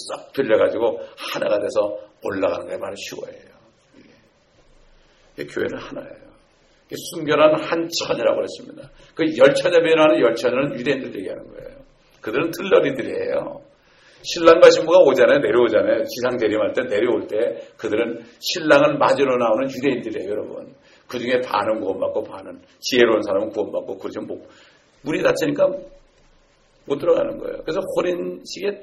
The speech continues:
초대되는 사람은 복이 있도다 그랬습니다, 여러분. 여러분, 신부가 초대됩니까? 신부는 주인공이에요. 초대된 사람이 복이 있도다, 이렇게 얘기한 거예요. 그러니까 이스라엘 딸들은,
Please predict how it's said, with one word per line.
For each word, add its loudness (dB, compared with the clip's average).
초대되는 8
사람은 4
복이 0
있도다 2
그랬습니다, 2
여러분. -6
여러분, 4
신부가 2
초대됩니까? 2
신부는 -6
주인공이에요. -8
초대된 4
사람이 2
복이 -6
있도다, -8
이렇게 -10
얘기한 -8
거예요. -12
그러니까 0
이스라엘 2
딸들은, -2